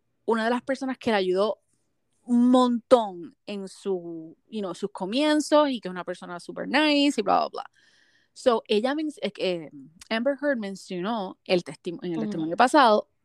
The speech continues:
Speaker 1: a Kate Moss diciéndole como que, "Oh my God", tú sabes, él la maltrató a ella también y whatever. Anyway, todo el
Speaker 2: Mm.
Speaker 1: mundo estaba volviéndose loco porque ella menciona a Kate Moss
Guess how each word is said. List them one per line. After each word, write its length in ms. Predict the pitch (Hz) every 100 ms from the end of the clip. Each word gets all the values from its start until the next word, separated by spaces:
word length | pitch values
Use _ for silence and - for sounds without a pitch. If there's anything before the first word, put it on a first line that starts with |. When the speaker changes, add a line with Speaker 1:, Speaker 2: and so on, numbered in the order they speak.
| -
Speaker 1:
a 120 | 196
Kate 220 | - 185
Moss 360 | 233 262 226 -
diciéndole 460 | 196 190 202 226 226
como 240 | 202 190
que, 160 | 185 180
"Oh 100 | 202
my 160 | 220 254
God", 460 | 269 262 254 247
tú 80 | 240
sabes, 280 | 220 220 202
él 100 | 196
la 60 | 180
maltrató 420 | 202 - 240 247
a 120 | 240
ella 180 | 240 233
también 400 | 226 220 226 226
y 60 | 196
whatever. 320 | 170 160 156
Anyway, 360 | - 214 190 139 _ _ 277 370
todo 260 | 294 285 370
el 80 | 349
Speaker 2:
Mm. 60 |
Speaker 1:
mundo 200 | 302 349 311
estaba 200 | 269 247
volviéndose 380 | 247 262 277
loco 300 | 294 277 240 208
porque 440 | 202 196 - 196
ella 220 | 196 196 214
menciona 440 | 254 254 277 269
a 40 |
Kate 220 | 269 269 -
Moss 440 | 302 240 214 -